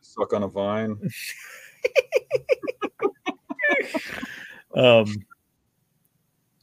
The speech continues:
Speaker 2: I don't know. I like trail mix and stuff like that.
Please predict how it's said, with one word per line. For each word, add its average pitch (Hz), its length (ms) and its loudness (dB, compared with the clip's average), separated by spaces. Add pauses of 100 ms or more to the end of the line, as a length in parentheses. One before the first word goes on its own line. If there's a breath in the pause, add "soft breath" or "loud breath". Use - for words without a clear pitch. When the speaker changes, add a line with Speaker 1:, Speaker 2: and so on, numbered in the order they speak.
(240)
Speaker 2:
I 104 160 -2
don't 117 200 -2
know. 101 260 -4
I 117 80 6
like 120 260 6 (200)
trail 107 240 0
mix 101 240 -4
and 107 80 -10
stuff 104 240 -8
like 104 160 -6
that. 104 300 -2